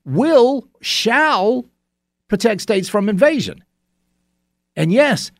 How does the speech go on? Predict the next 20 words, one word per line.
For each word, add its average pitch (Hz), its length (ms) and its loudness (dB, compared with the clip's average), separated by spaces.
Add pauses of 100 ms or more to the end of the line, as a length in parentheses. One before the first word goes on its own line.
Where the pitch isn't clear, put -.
they 202 180 2
do 247 220 2
have 214 240 2
the 185 100 2
right 208 320 2
to 170 100 -2
self-determination, 185 1000 0
and 165 180 -2
they 170 100 4
do 196 200 0
have 165 200 2
the 143 100 0
right 120 260 2
to 175 100 0
defend 311 320 0
themselves. - 500 -2
Thanks, 127 300 -4
Amy 120 220 0
Coney 123 280 0
Barrett. 156 340 0